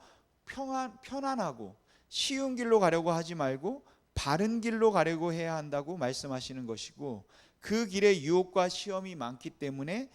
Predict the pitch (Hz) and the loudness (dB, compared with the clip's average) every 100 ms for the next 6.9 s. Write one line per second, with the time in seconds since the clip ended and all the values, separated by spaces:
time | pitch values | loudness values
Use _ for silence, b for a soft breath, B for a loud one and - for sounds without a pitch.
0 | b b 190 185 185 175 147 120 131 151 | b b -10 -6 -6 -6 0 2 4 2
1 | 170 170 151 135 143 135 196 247 B B | -2 -4 -6 -6 -8 -4 -4 -6 B B
2 | _ - 165 180 214 202 214 180 147 156 | _ -8 -4 -2 -2 -2 -2 0 2 4
3 | 156 156 151 147 147 135 123 147 135 104 | 4 0 -4 -6 -6 -6 -6 -6 -6 -8
4 | - 147 95 b b _ - 139 151 185 | -10 -12 -14 b b _ -4 -4 -4 -10
5 | - 147 139 139 143 214 277 b b - | -10 -12 -8 -6 -4 -6 -10 b b -6
6 | 160 165 180 156 127 117 131 226 | -2 -2 -2 -2 -2 -2 -4 -8